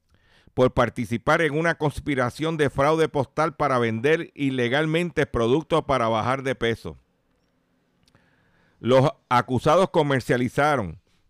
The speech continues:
vendieron y entregaron por correo lo que describieron como suplementos dietéticos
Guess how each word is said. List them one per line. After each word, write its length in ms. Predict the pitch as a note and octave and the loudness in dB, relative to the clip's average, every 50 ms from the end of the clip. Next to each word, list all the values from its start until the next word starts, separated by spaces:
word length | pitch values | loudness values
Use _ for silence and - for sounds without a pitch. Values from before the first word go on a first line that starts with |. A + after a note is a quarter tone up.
| _ - | _ -10
vendieron 760 | G2+ A2+ B2 B2 A#2+ A#2 A#2 B2+ D3+ E3 F#3 F#3+ F#3 F3 | -4 -2 0 0 0 -2 -2 0 2 2 2 2 0 0
y 80 | D#3+ D3+ | 0 -2
entregaron 580 | C#3+ C3+ - C3+ B2+ A#2+ B2+ C3+ D3+ E3+ F3 C#3+ | -4 -2 -4 -4 -2 -2 0 0 0 -2 -2 -2
por 260 | - D#3 D3+ C#3+ - | -2 -2 -2 -2 -2
correo 540 | C#3 C3+ A#2+ B2+ D#3 D#3+ D3 B2 G#2 G2+ G2 | -2 -2 -2 0 0 0 2 2 2 0 0
lo 220 | A2+ B2+ B2 - | 0 0 -2 0
que 120 | - A#2+ | -2 -4
describieron 640 | A#2 A#2 A2+ - - B2 A#2+ A#2 B2 C3+ E3+ F#3 F3+ | -2 -2 -4 -4 -4 -4 -2 0 0 0 0 0 -2
como 300 | - E3 C#3+ C#3 C3 A#2+ | -2 -4 -2 -2 -2 -2
suplementos 640 | - C3+ G#2+ A#2 A2+ A2 A#2 C3+ D3+ D3 F3+ E3+ D3+ | -2 -4 -2 -2 -2 -2 -2 -4 -2 -2 -2 -2 0
dietéticos 840 | D#3+ D3+ B2+ A2 D#3+ E3 A2 B2+ A2+ - - G2 F#2+ - - _ | 0 -2 -2 0 -2 -2 -2 -6 -10 -6 -6 -6 -6 -6 -8 _